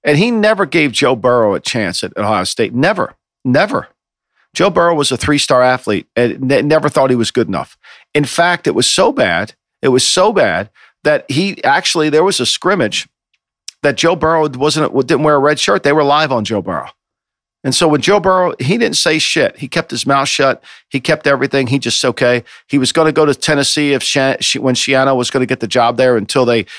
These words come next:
t-, till all the, till social media blew that up. And then he went to L S U. Then he went to L S U. Like, the family knows. Like, I saw him before the game talking over. Burrow knows.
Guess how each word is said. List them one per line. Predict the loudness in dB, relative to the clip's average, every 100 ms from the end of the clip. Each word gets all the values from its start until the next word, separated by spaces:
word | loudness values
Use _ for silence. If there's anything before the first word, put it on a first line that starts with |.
| -20 -4
t-, | -4
till | -2 0 2
all | 4 2
the, | 0 -2 _
till | -4 -2
social | 0 -2 0 0
media | 0 0 -2
blew | 0 0
that | 2 2
up. | 0 -2 -12 -20 _ -6
And | 0
then | 2
he |
went | 2 2
to | 0
L | 0
S | -2
U. | -2 -4 -6 _ _ _ _ _ _ _ _ _ _ _ -2
Then | 2
he |
went | 2 2
to |
L | 2
S | 2 0
U. | 0 0 -4 _ -2
Like, | 0
the | 0
family | -2 0 0 0 0 2
knows. | 2 2 0 -4 -2
Like, | 0 0 0
I | 0
saw | 2 2 2
him | 2
before | 0 0 0 0
the |
game | 2 0 0
talking | 0 -2 0
over. | 0 0 -2 -4 -4
Burrow | 0 2 2
knows. | 0 0 0 -2 -4